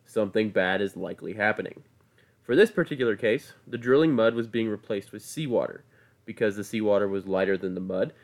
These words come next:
this meant that the pressure should steadily decrease because it's getting easier to pump the seawater in, and the seawater just puts forth less pressure overall. Right up until nine oh one P M. Then,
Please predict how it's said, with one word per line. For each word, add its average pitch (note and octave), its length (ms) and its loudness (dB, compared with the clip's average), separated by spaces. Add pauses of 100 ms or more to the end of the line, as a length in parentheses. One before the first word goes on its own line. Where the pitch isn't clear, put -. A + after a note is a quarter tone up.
(240)
this D#3 260 0
meant C3 240 0
that A#2+ 120 -12
the A#2 60 -6
pressure B2+ 420 0
should - 180 -14
steadily G#2+ 460 -2
decrease C3 580 -2
because A2 280 -4
it's G2 160 -12
getting A2 340 -4
easier E3+ 320 2
to E3 80 4
pump A#2+ 300 -2
the A2+ 60 -10
seawater F#2+ 460 0
in, D#3 280 4 (320)
and A2+ 120 0
the A#2 60 2
seawater A2+ 420 2
just A2 340 -4
puts G#2+ 240 0
forth G2 340 -6
less F2+ 180 -2
pressure - 420 -6
overall. E2+ 540 4 (720)
Right G#2+ 340 2
up B2+ 120 2
until C#3+ 420 2 (380)
nine G2+ 320 -2
oh G2+ 60 2
one F#2+ 240 0
P A#2 220 -2
M. - 160 0 (1160)
Then, A2 360 2